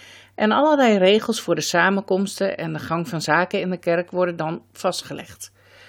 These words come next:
En bezorgde kerkgangers vinden dat de koning hiermee veel te veel ingrijpt in kerkelijke zaken.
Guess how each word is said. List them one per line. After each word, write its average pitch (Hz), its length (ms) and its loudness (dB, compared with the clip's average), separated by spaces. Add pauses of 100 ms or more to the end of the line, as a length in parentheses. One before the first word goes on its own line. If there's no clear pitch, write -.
(840)
En 247 140 0
bezorgde 277 500 0
kerkgangers 240 680 -4
vinden 269 360 -2
dat 254 160 0
de 240 120 -6
koning 185 400 2
hiermee 180 440 0
veel - 280 -4
te - 140 -6
veel 175 200 2
ingrijpt 180 600 -2
in 269 140 -4
kerkelijke 165 460 -4
zaken. 190 480 0